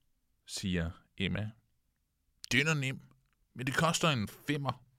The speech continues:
Marco finder en orm bag en busk. Han suger den i sig, som om han nyder det. Til sidst er de andre ved at kaste op. "Ad," siger de. "Føj."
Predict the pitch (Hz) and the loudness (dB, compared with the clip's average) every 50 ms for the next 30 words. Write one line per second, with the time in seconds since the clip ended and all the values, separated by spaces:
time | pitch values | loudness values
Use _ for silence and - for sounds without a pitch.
0 | _ _ _ _ _ _ _ _ _ _ _ _ _ _ _ _ _ _ _ _ | _ _ _ _ _ _ _ _ _ _ _ _ _ _ _ _ _ _ _ _
1 | _ _ _ _ - - 107 110 123 151 165 - 175 - 180 180 170 160 151 - | _ _ _ _ -10 -6 -4 -2 -2 -2 -2 -4 -2 0 2 2 2 2 0 0
2 | 175 175 165 151 131 131 - - - - - 139 143 147 139 135 123 - 85 85 | 0 2 2 2 2 0 -2 -6 -10 -4 -2 0 0 0 0 -2 -2 0 -2 -2
3 | - - - - - _ _ _ _ _ _ _ _ _ _ _ _ - - - | -2 -4 -8 -14 -20 _ _ _ _ _ _ _ _ _ _ _ _ -10 -4 0
4 | 107 101 - - 113 110 107 101 107 101 - - 110 113 - 127 113 113 - - | 0 0 0 2 4 4 6 6 4 2 0 0 -2 -2 -2 -2 -4 -4 -6 -12
5 | _ _ _ _ _ - - - 131 139 143 131 139 135 120 110 113 135 147 165 | _ _ _ _ _ -8 -2 2 4 4 4 4 2 4 4 4 4 2 2 0
6 | 117 92 85 - - - - _ _ _ _ _ _ _ _ _ _ _ _ - | -4 -6 -6 -8 -12 -14 -16 _ _ _ _ _ _ _ _ _ _ _ _ -12
7 | - - 101 90 - 123 139 - - - 135 120 107 87 90 98 113 127 120 123 | -6 -4 -4 0 2 2 2 2 4 2 4 4 6 6 6 6 6 4 2 2
8 | 117 95 87 - - 87 - - - - - 92 95 - - _ _ - - - | -2 -6 -6 -6 -6 -6 -6 -6 -8 -8 -6 -6 -6 -8 -10 _ _ -20 -20 -20
9 | _ - - - - - 151 170 170 - - - - - _ - - - - - | _ -10 -8 -6 -4 -2 0 0 0 -2 -4 -8 -14 -20 _ -20 -20 -20 -16 -12
10 | - - - - - - - 87 113 - - _ _ _ - - - - - - | -12 -8 -8 -8 -8 -8 -8 -10 -12 -14 -18 _ _ _ -20 -20 -20 -20 -20 -14
11 | - 151 151 180 180 190 190 170 143 | -10 -8 -6 -6 -4 -2 -2 0 -2